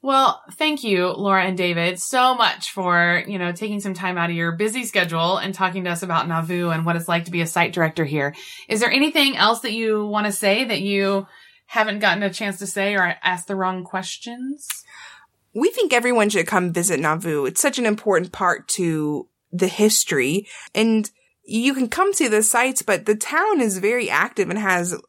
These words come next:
Speaker 2: fun activities throughout the year. So if you're gonna come, you should look up the town's activities, and they've got, they sort of align with different holidays. So they grow grapes here, and they've got a grape festival over Labor Day weekend, and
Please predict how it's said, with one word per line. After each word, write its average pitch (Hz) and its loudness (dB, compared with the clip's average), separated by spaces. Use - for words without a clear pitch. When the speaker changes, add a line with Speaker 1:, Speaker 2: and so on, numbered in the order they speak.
Speaker 2:
fun 277 0
activities 226 -2
throughout 170 0
the 165 -4
year. 175 2
So - 0
if 233 0
you're 269 -2
gonna 359 4
come, 240 2
you 202 -2
should 202 -2
look 220 4
up 233 -4
the 160 2
town's 220 2
activities, 220 0
and 190 -2
they've 196 2
got, 196 0
they 190 0
sort 330 2
of 247 0
align 196 2
with 175 -2
different 165 -4
holidays. 165 -2
So - 0
they - 0
grow 214 2
grapes 185 0
here, 190 0
and 175 -2
they've 170 0
got 170 0
a 170 0
grape 170 0
festival 175 0
over 170 4
Labor 170 2
Day 160 2
weekend, 165 -2
and 165 -4